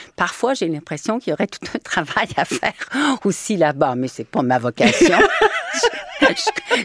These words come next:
je compte pas aller m'installer pour donner des cours de féminisme. Mais c'est vrai que parfois, euh, je me souviens d'une amie,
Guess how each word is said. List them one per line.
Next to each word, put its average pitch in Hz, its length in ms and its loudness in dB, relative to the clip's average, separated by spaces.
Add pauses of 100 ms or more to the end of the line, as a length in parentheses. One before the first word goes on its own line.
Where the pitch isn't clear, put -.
je 539 80 6
compte 160 240 2
pas 196 120 4
aller 175 180 6
m'installer 170 640 2
pour 156 260 -2
donner 170 260 4
des 175 220 4
cours 208 380 0
de 180 120 4
féminisme. 190 800 2 (720)
Mais 285 280 4
c'est 208 200 0
vrai 170 380 0
que 208 420 0
parfois, 208 960 -2
euh, - 120 -10 (680)
je 156 140 0
me 156 40 2
souviens 185 300 0
d'une 170 180 4
amie, 151 220 2